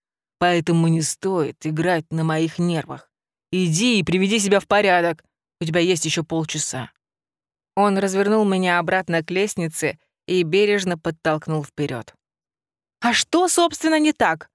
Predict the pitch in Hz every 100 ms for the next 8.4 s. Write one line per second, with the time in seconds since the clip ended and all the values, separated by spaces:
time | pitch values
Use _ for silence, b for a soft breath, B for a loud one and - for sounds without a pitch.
0 | _ _ _ - 175 180 165 180 170 165
1 | 220 240 175 185 175 175 226 254 254 226
2 | 202 190 175 175 180 160 156 - 117 -
3 | _ _ _ _ _ 185 202 202 190 196
4 | - 196 180 175 190 - 196 165 170 170
5 | - 302 175 151 185 190 185 160 b _
6 | 175 185 196 208 190 - - - _ _
7 | _ _ _ _ _ - - 175 185 117
8 | 123 170 139 -